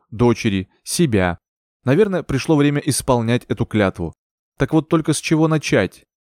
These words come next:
Сидя на скамейке, проблему точно не решишь. И совета спросить не у кого. Нет у меня в столице друзей-приятелей. Сердце подсказывает, что с дочерью случилась беда, причём такая, которую своими силами не исправишь.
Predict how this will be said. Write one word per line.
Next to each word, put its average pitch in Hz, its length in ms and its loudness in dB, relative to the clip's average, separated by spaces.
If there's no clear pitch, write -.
Сидя 151 220 -2
на 151 80 2
скамейке, 175 420 0
проблему 127 400 0
точно - 360 -2
не 107 80 -2
решишь. 104 400 0
И 208 160 0
совета 156 400 2
спросить 123 420 -2
не 127 140 2
у 113 100 2
кого. 98 280 -2
Нет 151 220 2
у 120 40 0
меня 107 180 0
в 98 60 -10
столице 135 420 0
друзей-приятелей. 107 960 0
Сердце 180 280 0
подсказывает, 170 500 0
что - 180 -2
с 131 60 0
дочерью 143 320 0
случилась 139 420 0
беда, 120 400 0
причём 139 260 -2
такая, 139 500 0
которую 135 320 0
своими 151 380 0
силами 151 440 2
не 139 160 2
исправишь. 110 600 0